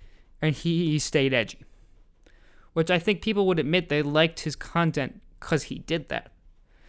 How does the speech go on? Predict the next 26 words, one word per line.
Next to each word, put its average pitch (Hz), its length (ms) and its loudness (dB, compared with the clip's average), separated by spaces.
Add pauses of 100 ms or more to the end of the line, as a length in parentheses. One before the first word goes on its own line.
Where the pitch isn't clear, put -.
(340)
Now, 180 260 4
there's 185 380 4
an 170 180 2
art 233 420 0 (460)
to 190 120 0
not 185 480 0
going 160 360 2
too 165 420 0
far. - 340 -2 (1160)
There's 147 160 0
an 143 80 0
art 190 200 4
to, 143 220 2 (1300)
like, 156 180 -2
kinda 190 280 0 (1300)
edging 147 340 4
that 127 220 0
line. 123 340 -4 (1040)
Now, 151 260 2
he 190 340 -4
crossed 190 540 4
it 160 160 -4
one 151 240 2
too 139 160 -6
many 123 240 -6
times. - 540 -12